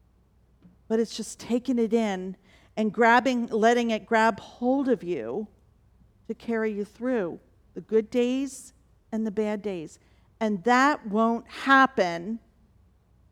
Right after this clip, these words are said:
unless we read, explore, apply, or pray, or whatever method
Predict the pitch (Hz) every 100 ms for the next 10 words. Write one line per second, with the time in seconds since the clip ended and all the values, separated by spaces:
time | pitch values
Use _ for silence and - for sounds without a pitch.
0 | _ _ _ _ _ _ _ _ _ _
1 | _ - 202 190 190 - 190 180 185 185
2 | 214 269 - _ _ _ _ _ _ _
3 | _ _ _ 202 190 - - 196 185 180
4 | - 202 - - 190 180 180 180 - 196
5 | 180 180 180 190 196 208 220 220 202 196
6 | - 170 165 165